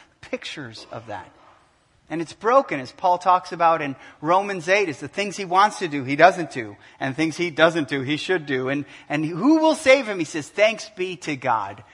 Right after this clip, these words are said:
through Jesus Christ," 'cause he's the only one who saves. So, there are, there are a few things that the New Testament says that we have, and they're, they're great words, and they're words that aren't really spoken outside of these walls, but they're words that we need to grasp, 'cause the,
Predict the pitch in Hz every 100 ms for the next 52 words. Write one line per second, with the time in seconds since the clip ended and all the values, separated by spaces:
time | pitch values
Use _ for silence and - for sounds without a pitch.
0 | - _ - 131 - 135 123 127 - 160
1 | 120 107 - - 131 180 160 170 170 156
2 | 165 165 127 131 135 151 - 101 107 139
3 | _ _ _ _ _ _ _ _ _ _
4 | _ _ _ _ _ _ - - 160 127
5 | 120 _ _ _ _ - _ 180 196 -
6 | 185 170 - - 269 294 220 156 143 147
7 | 156 165 175 180 - 139 131 - 135 139
8 | 131 131 135 123 110 123 123 - - _
9 | - 139 143 156 196 233 - 151 120 123
10 | - 135 139 139 196 196 - 151 170 185
11 | 170 156 - 170 160 160 170 143 - 147
12 | 143 135 131 117 139 120 120 135 139 131
13 | 147 208 165 - 143 135 143 156 147 131
14 | 135 123 - - 135 131